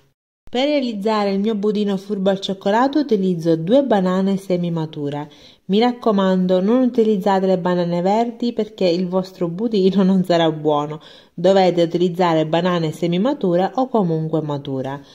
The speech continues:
Non troppo scure ovviamente, troppo mature no. Allora, andiamo a tagliare le nostre banane all'interno di un tritatutto e poi tritiamo benissimo il nostro composto.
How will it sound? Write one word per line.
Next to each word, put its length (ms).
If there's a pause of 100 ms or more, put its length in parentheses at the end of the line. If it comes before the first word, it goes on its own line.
(220)
Non 240
troppo 360
scure 440
ovviamente, 680
troppo 320
mature 460
no. 180 (500)
Allora, 720
andiamo 440
a 80
tagliare 440
le 80
nostre 720
banane 440
all'interno 640
di 120
un 100
tritatutto 840 (280)
e 140
poi 260
tritiamo 560
benissimo 720
il 80
nostro 360
composto. 800